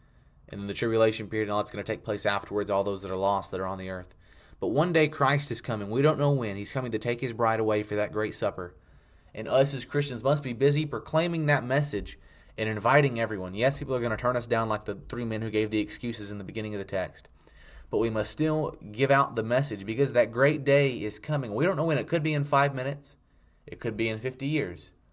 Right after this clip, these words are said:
Could be in five hundred years. It could be in a month. It could be in a week. We do not know when it could happen. It says that we're not gonna know the day nor the hour according to Scripture.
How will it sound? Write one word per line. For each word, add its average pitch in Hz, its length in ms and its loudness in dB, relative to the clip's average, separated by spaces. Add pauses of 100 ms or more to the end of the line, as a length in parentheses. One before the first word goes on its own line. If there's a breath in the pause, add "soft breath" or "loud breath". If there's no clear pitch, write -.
(420)
Could 104 160 -2
be 120 80 -2
in 120 100 -4
five 135 220 4
hundred 139 240 -2
years. 90 240 -12
It - 80 -20
could 107 160 -8
be 117 100 -4
in 117 60 -2
a 120 60 -4
month. - 360 -4
It - 100 -18
could 101 140 -8
be 107 100 -4
in 110 80 -6
a - 20 -4
week. 113 180 -4
We 107 80 -8
do 123 140 -4
not 139 240 0
know 127 160 0
when 117 220 -2
it - 100 -6
could 120 100 -2
happen. 113 400 -4 (840 soft breath)
It - 100 -4
says 120 100 -4
that 117 100 0
we're 127 100 0
not 127 140 2
gonna 127 120 2
know 123 60 -2
the 107 100 2
day 113 240 4
nor 127 160 -2
the 110 180 0
hour 113 300 2
according 98 300 -4
to 92 80 -8
Scripture. 92 440 -6